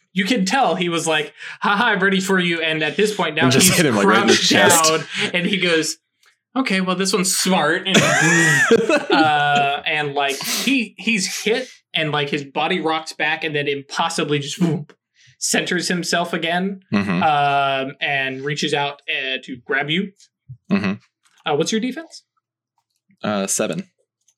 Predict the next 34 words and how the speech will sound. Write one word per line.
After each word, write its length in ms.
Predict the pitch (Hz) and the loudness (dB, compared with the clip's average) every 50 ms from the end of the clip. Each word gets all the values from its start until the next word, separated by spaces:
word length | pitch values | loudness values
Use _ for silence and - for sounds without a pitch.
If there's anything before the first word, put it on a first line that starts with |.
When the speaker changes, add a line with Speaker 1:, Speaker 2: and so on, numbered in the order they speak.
| _ _ _ _ _ _ _ _ _ _ _ _ _ _ - _ _ _ _ _ _ _ _ _ _ _ _ _ _ _ _ _ - _ _ _ _ _ _ _ _ _ _ _ _ _ _ _ _ _ _ _ _ _ _ _ _ _ _ _ _ _ _ _ _ _ _ _ _ _ _ _ _ _ _ - | _ _ _ _ _ _ _ _ _ _ _ _ _ _ -20 _ _ _ _ _ _ _ _ _ _ _ _ _ _ _ _ _ -20 _ _ _ _ _ _ _ _ _ _ _ _ _ _ _ _ _ _ _ _ _ _ _ _ _ _ _ _ _ _ _ _ _ _ _ _ _ _ _ _ _ _ -6
Speaker 1:
Man, 160 | 165 170 196 | -4 -4 0
Speaker 2:
And 320 | 226 240 208 196 185 185 175 | 0 2 2 2 2 2 2
Speaker 1:
four, 260 | 190 240 254 - - | 2 2 2 0 0
Speaker 2:
I 40 | 107 | 0
think 160 | 127 - 262 | 0 2 4
Speaker 1:
four 80 | - 120 | 2 2
Speaker 2:
I'll, 380 | 110 110 110 101 95 98 - _ _ _ _ _ _ | 4 2 2 0 -2 -4 -8 _ _ _ _ _ _
Speaker 1:
maybe. 140 | - 180 214 | -2 -2 -2
Hmm? 60 | 190 - - - | -2 -6 -8 -4
Speaker 2:
I'll 80 | - 110 | -2 -2
spend 260 | - - - 135 127 | -2 -2 0 0 2
a 40 | 104 | 2
mana 400 | 92 92 92 92 95 90 87 - - | 2 2 2 0 0 -2 -2 -4 -6
to, 420 | - 95 87 87 87 85 82 82 - | -2 -2 0 0 0 0 0 0 0
uh, 360 | - 78 76 76 73 76 80 117 - _ _ _ _ _ _ _ _ _ _ _ | 0 -2 -2 -2 -4 -6 -8 -10 -14 _ _ _ _ _ _ _ _ _ _ _
activate 340 | 87 92 - - 85 78 76 | -6 -4 -2 0 -2 -2 0
life, 360 | 73 73 87 95 - - - _ _ _ _ _ _ _ _ _ - | 0 -2 -2 -4 -6 -10 -12 _ _ _ _ _ _ _ _ _ -4
uh, 140 | 85 92 92 | -2 -2 0
armor. 340 | - 95 107 113 120 127 - _ _ _ _ _ _ - _ _ _ _ - | 0 0 -2 -2 -4 -6 -8 _ _ _ _ _ _ -20 _ _ _ _ -4
Speaker 1:
Uh, 240 | - 165 156 143 143 | -2 0 0 2 2
which 140 | 143 143 143 | 2 0 2
Speaker 2:
So 120 | - 90 90 | 0 2 2
I'll 140 | 90 90 92 | 2 2 0
bump 120 | 98 95 | 0 0
it 40 | - | 0
up 40 | 92 | -2
Speaker 1:
does 100 | - - | -2 -2
Speaker 2:
to 160 | - - - | -4 -2 -2
eight. 280 | 85 80 - - - - - _ _ _ _ _ _ _ _ | -4 -4 -4 -6 -6 -6 -8 _ _ _ _ _ _ _ _
Speaker 1:
Okay, 340 | - 165 143 - - 127 110 - | -2 -2 -2 -2 -4 -6 -4 -4
it 120 | 147 143 | -4 -2
adds 260 | 139 139 135 131 - - | -2 -2 -4 -6 -8 -12
defense. 360 | 147 135 135 143 135 - - | -14 -14 -14 -16 -20 -16 -16
Okay. 160 | 156 - | -16 -16